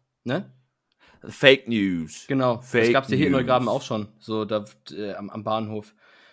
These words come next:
Speaker 1: Äh, da waren halt Polizisten, dann dreht auf einmal die Kamera weg und auf einmal schlägt der Polizist, schlägt halt den Typen, der auf dem Boden liegt. Der muss ja aber irgendwas gemacht haben.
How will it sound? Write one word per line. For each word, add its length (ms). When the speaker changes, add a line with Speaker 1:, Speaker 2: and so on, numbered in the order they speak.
Speaker 1:
Äh, 360
da 120
waren 140
halt 100
Polizisten, 640
dann 120
dreht 200
auf 40
einmal 140
die 80
Kamera 340
weg 300
und 100
auf 100
einmal 220
schlägt 300
der 80
Polizist, 440
schlägt 300
halt 120
den 120
Typen, 200
der 100
auf 60
dem 100
Boden 200
liegt. 300
Der 80
muss 120
ja 80
aber 100
irgendwas 260
gemacht 280
haben. 280